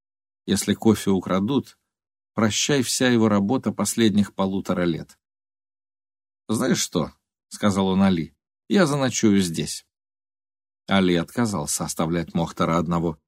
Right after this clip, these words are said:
«Я тебя довезу», — сказал он. «Бомбят близко, глупо тут сидеть», — твердил Али. «Ты езжай», — сказал Мохтар, «а я останусь и пригляжу за фабрикой».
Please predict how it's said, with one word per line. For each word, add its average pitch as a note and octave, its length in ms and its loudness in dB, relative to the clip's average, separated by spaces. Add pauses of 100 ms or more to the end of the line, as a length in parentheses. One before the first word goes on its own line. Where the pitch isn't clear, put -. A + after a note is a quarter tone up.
(560)
«Я B2 180 6
тебя C#3+ 200 4
довезу», — D3+ 580 4 (120)
сказал D#2+ 440 -4
он. D2 200 -10 (800)
«Бомбят D3 480 6
близко, D#3 460 4
глупо A2 360 4
тут G2 200 -2
сидеть», — F2+ 600 0
твердил F#2 440 0
Али. E2+ 280 -2 (580)
«Ты C#3 100 -2 (100)
езжай», — C3+ 320 0
сказал F2 360 -4
Мохтар, E2+ 440 -4 (340)
«а - 100 0
я E3+ 120 6
останусь D#3 480 0
и A#2 40 -2
пригляжу B2 480 2
за A2+ 140 0
фабрикой». E2+ 640 -8